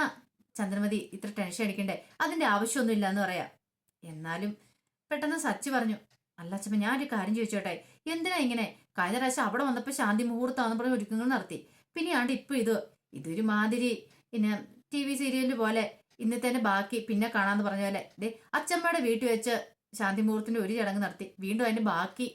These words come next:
ഇവിടെ നടത്താം. ഇതെന്താ അച്ഛമ്മ ഇങ്ങനെ?" "അത് മോനെ സച്ചി, നീ അന്ന് ഇങ്ങോട്ട് പോന്നില്ലായിരുന്നോ? അതുകൊണ്ട് അൻ-, ആ മുഹൂർത്തം ഒന്നും നടന്നില്ലല്ലോ,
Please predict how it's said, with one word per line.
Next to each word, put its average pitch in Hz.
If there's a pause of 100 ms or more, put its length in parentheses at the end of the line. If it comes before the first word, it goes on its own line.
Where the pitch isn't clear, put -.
ഇവിടെ 180
നടത്താം. 202 (340)
ഇതെന്താ 202
അച്ഛമ്മ 220
ഇങ്ങനെ?" 196 (760)
"അത് 170
മോനെ 208 (220)
സച്ചി, 214 (420)
നീ 339
അന്ന് 269
ഇങ്ങോട്ട് 254
പോന്നില്ലായിരുന്നോ? 196 (540)
അതുകൊണ്ട് 220 (240)
അൻ-, 262 (220)
ആ 262
മുഹൂർത്തം 285
ഒന്നും 294
നടന്നില്ലല്ലോ, 220